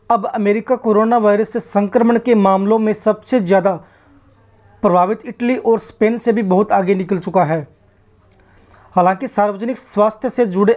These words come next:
अमेरिकी अधिकारी ने यह कहकर, यह कहा है कि अभी तक उनके देश में वायरस का प्रकोप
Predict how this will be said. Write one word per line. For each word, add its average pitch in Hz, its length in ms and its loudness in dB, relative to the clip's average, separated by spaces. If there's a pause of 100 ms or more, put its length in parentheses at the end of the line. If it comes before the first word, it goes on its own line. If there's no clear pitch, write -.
अमेरिकी 202 500 0
अधिकारी 180 440 0
ने 214 120 0
यह 190 220 2
कहकर, 208 840 -4 (600)
यह 196 180 4
कहा 190 280 2
है 196 140 2
कि 214 160 -8
अभी 220 220 0
तक 240 240 -2
उनके 226 340 0
देश 196 380 0
में 226 200 0
वायरस 196 380 0
का 226 140 -2
प्रकोप 208 480 -2